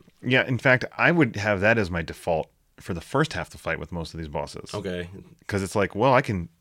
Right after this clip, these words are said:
Speaker 1: quickly hit that and deflect any of their goofy little things.
Speaker 2: Right,
Speaker 1: And then
Speaker 2: right.
Speaker 1: rush in and kill 'em.
Speaker 2: Yeah, that's,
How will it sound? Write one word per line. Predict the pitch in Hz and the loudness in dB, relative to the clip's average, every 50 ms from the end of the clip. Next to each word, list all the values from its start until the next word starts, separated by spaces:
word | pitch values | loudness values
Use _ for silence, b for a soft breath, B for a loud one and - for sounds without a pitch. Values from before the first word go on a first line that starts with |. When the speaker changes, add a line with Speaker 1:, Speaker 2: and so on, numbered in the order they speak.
| _ _ _ _ _ | _ _ _ _ _
Speaker 1:
quickly | - - - 143 170 - 120 98 | -6 2 4 4 6 6 4 2
hit | 80 85 95 - | 2 0 -2 -2
that | 95 95 92 90 - 95 | 0 2 2 2 0 -4
and | 90 85 82 - 90 | -6 -8 -8 -8 -6
deflect | 90 92 - - - 110 92 - - | -6 -8 -4 0 2 2 2 0 -2
any | 92 101 104 | -6 -4 -4
of | 98 90 | -4 -4
their | 87 85 80 | -4 -4 -4
goofy | 82 92 104 95 - 98 92 | -4 -4 -6 -4 -4 -4 -4
little | 92 90 82 80 | -2 -2 -4 -4
things. | - 104 95 85 76 - - - - | -4 -4 -4 -4 -6 -8 -10 -10 -6
Speaker 2:
Right, | 104 113 110 113 117 | -2 2 4 4 4
Speaker 1:
And | 104 85 | 4 2
then | 65 | -2
Speaker 2:
right. | 92 98 92 82 73 - | -4 -4 -4 -6 -6 -4
Speaker 1:
rush | 92 98 110 104 95 - - | 0 2 2 2 2 2 -2
in | 104 92 85 | -2 -2 -2
and | 82 78 | -4 -6
kill | - - 73 55 53 | -8 -8 -8 -8 -10
'em. | 55 - - _ _ _ _ _ _ | -12 -14 -20 _ _ _ _ _ _
Speaker 2:
Yeah, | - 120 143 127 95 95 | 0 2 2 2 0 -4
that's, | 104 101 - | -4 -6 -6